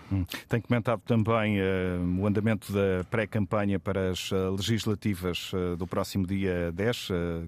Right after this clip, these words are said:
quero naturalmente ouvi-lo também sobre isso mais, eh, adiante.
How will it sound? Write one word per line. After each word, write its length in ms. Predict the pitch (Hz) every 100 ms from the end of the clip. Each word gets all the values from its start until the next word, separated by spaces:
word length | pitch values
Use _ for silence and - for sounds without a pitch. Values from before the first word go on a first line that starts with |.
| 85
quero 220 | 95 90
naturalmente 540 | 92 - 95 95 92 95
ouvi-lo 340 | 85 101 95
também 300 | 110 95 101
sobre 320 | - 107 101
isso 240 | 95 - 95
mais, 380 | 95 87 - 92
eh, 240 | 90 92
adiante. 420 | 92 104 127 -